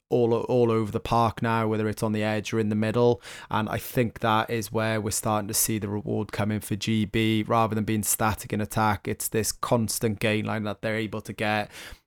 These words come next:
They then can show off these players. They've got a bit of physicality, they've got feet, and they've got plenty of speed within that team as well. So, yeah, all seems to be clicking for them. And I thought, yeah, fantastic, fantastic weekend. And, uh, nice to see, uh, Ross McCann, wee man,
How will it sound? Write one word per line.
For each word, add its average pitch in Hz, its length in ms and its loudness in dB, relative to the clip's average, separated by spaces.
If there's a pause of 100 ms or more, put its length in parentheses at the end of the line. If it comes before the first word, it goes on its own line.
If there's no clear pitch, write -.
They 110 100 4
then 107 260 2
can 104 140 0
show 110 220 2
off 107 180 2
these 107 160 -2
players. 107 400 0
They've 110 160 -4
got 117 180 4
a 107 40 -2
bit 107 140 -4
of 104 60 -6
physicality, 107 640 -2
they've 104 140 -2
got 110 200 -2
feet, 110 360 0
and 104 140 0
they've 101 120 -2
got 104 200 -4
plenty 104 240 -2
of 95 80 -2
speed 104 400 0
within 101 260 0
that 104 260 -4
team 104 280 0
as 95 100 -8
well. 104 300 2
So, 104 380 -2 (340)
yeah, 92 200 2
all 139 220 6
seems 127 300 2
to 120 80 -6
be 123 280 4 (140)
clicking 120 380 2
for 123 380 4
them. 131 420 8
And 113 100 -2
I 110 60 0
thought, 110 240 0
yeah, 107 300 2
fantastic, 107 800 -2
fantastic 110 540 -2
weekend. 107 680 0
And, 107 280 0
uh, 110 320 2
nice 117 240 -2
to - 80 -8
see, 113 460 2
uh, 107 220 2
Ross 107 240 -2
McCann, 107 400 -2
wee 110 160 0
man, 110 320 0